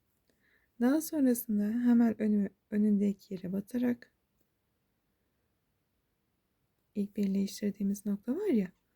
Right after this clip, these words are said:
oraya batarak bir sık iğnemi yapıyorum. İki, üç, dört ve beş tane sık iğne yaparak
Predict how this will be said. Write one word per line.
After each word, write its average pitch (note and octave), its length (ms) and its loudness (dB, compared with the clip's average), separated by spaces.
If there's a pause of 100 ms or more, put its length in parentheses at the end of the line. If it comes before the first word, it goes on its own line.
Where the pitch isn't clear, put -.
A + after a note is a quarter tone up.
(320)
oraya F#3 340 0
batarak A#3 540 -2
bir B3 80 -4
sık G#3+ 300 -12
iğnemi F3+ 360 -2
yapıyorum. A#3+ 600 2 (760)
İki, A#3 600 2 (2500)
üç, A#3 360 -2 (840)
dört A3 720 0 (880)
ve G#3 220 0
beş C#4 300 2
tane G3+ 340 0
sık - 340 -12
iğne C4+ 340 2
yaparak B3 720 0